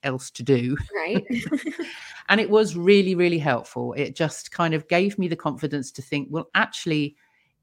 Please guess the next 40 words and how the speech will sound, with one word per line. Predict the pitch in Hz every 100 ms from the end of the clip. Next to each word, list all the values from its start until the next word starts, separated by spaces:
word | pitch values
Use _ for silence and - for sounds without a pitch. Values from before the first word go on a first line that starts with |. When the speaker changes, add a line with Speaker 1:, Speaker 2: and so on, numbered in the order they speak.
| _ _ _
Speaker 1:
most | 180 254 269
of | 143
this | 135
stuff | 160 -
I'm | 156
already | 147 143 131
doing." | 131 147 135 117 123 - _ _ -
Speaker 2:
Right. | 180 214 - -
Speaker 1:
But | 160 139 - - - -
it's | 143 156 - -
just | - 208
that | 208
kind | - 170
of | 143
validation | 160 147 147 139 - 123 117 127 135
to, | - 139
to | 135 -
realize | 139 135 127
that | -
actually, | 135 - 139 127 120 _ _
you | 135
know, | 131
what | 139
you're | 127
doing | 131 135 127 123 120 -
is, | 131 127 -
is | - 131
the | 135
right | 131 127
way | 131 123
of | 123
doing | - 123 120
it. | 117 - _ - - - _
So | - 151
I | 156
would | 156
say | - 185
to | 175 160
people, | 165 139 143
just | 135 139 - -